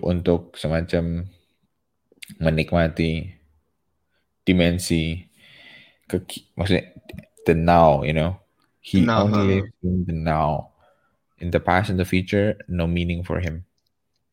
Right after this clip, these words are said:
Speaker 1: Gimana tuh ngomong bahasa Indonesia, kayak hanya
Speaker 2: Iya,
Speaker 1: di
Speaker 2: dia
Speaker 1: kekinian, di ke-, kesekarangan.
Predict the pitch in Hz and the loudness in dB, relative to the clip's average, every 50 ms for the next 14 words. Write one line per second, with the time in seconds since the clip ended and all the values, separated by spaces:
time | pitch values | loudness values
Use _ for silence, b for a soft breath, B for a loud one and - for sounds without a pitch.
0 | _ _ _ _ _ _ - 87 82 80 80 76 80 76 78 78 78 76 76 80 | _ _ _ _ _ _ -4 -2 -2 0 0 -2 -2 -2 -2 -2 -2 0 0 -2
1 | 80 - 82 78 78 76 76 73 76 80 73 73 73 73 73 69 - - _ _ | 0 -2 -2 -4 -4 -4 -6 -6 -6 -6 -6 -6 -4 -4 -6 -6 -6 -8 _ _
2 | _ _ _ _ - - - 87 - 147 139 131 120 - - 147 175 131 - - | _ _ _ _ -8 -6 -2 2 4 6 6 6 6 6 6 6 6 6 4 2
3 | - - _ _ _ _ - 98 92 - - - - - - 120 113 113 113 117 | -6 -14 _ _ _ _ -8 -8 -6 -4 -6 -6 -2 2 4 4 6 6 6 6
4 | 113 110 104 101 98 92 101 92 - - - 107 - - - - _ - 110 107 | 6 6 6 4 2 2 0 0 -2 0 2 2 2 0 -2 -16 _ -4 -2 -2
5 | - - 110 - - 104 98 95 98 95 95 92 90 85 80 76 73 - | 0 2 0 2 4 4 4 4 4 0 0 -2 -4 -6 -6 -8 -12 -14